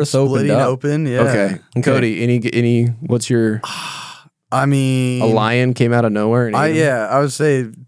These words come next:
Speaker 2: you guys have the most likely ones, so maybe
Speaker 1: Mm-hmm.
Speaker 2: I'll, I'll just
Speaker 1: A
Speaker 2: pull s-,
Speaker 1: cougar.
Speaker 2: pull something out of thin air. I'm gonna say a, uh, what's the animal with, like, the, the, the bird,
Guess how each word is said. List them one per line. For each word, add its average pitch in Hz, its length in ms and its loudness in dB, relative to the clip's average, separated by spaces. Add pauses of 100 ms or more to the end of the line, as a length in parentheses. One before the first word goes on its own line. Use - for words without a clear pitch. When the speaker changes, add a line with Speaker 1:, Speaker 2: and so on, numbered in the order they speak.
(100)
Speaker 2:
you 143 160 -2
guys 165 200 0
have 143 160 0
the 120 100 -2
most 117 340 0
likely 107 480 0
ones, 98 480 0 (280)
so 123 120 -2
maybe 113 300 2
Speaker 1:
Mm-hmm. 110 100 2
Speaker 2:
I'll, 95 340 0
I'll 101 180 2
just 95 260 -6 (500)
Speaker 1:
A 117 60 -2
Speaker 2:
pull 120 160 0
s-, 135 140 4
Speaker 1:
cougar. 110 240 -2 (160)
Speaker 2:
pull 139 200 0
something 123 260 -2
out 113 160 2
of 107 60 -6
thin 120 240 0
air. 113 280 2
I'm 117 160 0
gonna 120 180 2
say 107 680 0 (100)
a, 98 340 2
uh, 90 340 0 (1000)
what's - 220 -2
the 196 180 2
animal 180 340 2
with, 190 200 -4
like, 131 220 0
the, 104 760 0
the, 95 480 2
the 104 160 0
bird, 123 760 0